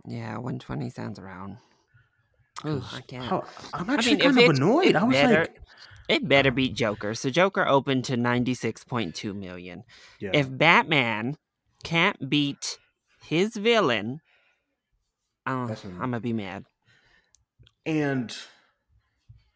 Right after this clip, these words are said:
Speaker 2: it, you can't blame it on the time right now because there's nothing coming out around it. Uh, pandemic's woes, like, you know, that's kinda out the window as far as, like,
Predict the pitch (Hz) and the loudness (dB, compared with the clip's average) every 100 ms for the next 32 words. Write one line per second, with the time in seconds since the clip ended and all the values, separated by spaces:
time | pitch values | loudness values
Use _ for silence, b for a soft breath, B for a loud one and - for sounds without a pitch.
0 | b b b - - - 139 123 - 160 | b b b -16 -16 -14 -12 -12 -6 -4
1 | 147 120 139 139 120 104 - 127 135 135 | -2 -2 -2 0 -2 -4 -6 -2 -2 -2
2 | 131 117 135 131 127 127 104 - B - | -2 -4 -4 -4 -4 -6 -8 -10 B -6
3 | 113 - 113 120 135 147 135 123 123 98 | -6 -4 -6 -6 -6 -4 -2 0 0 0
4 | 110 101 95 92 101 - _ _ _ _ | -4 -6 -8 -8 -8 -8 _ _ _ _
5 | _ _ _ _ _ - 95 90 - 120 | _ _ _ _ _ -10 -10 -10 -8 -6
6 | 123 120 117 120 - 107 101 107 110 107 | -4 -4 -4 -4 -8 -10 -4 0 0 -2
7 | 104 98 98 92 107 107 98 110 - 110 | -6 -8 -8 -6 -6 -6 -6 -8 -10 -10
8 | 104 95 - 95 98 110 92 90 90 - | -8 -10 -10 -10 -6 -6 -6 -8 -10 -10
9 | 104 95 92 110 98 | -8 -8 -10 -12 -14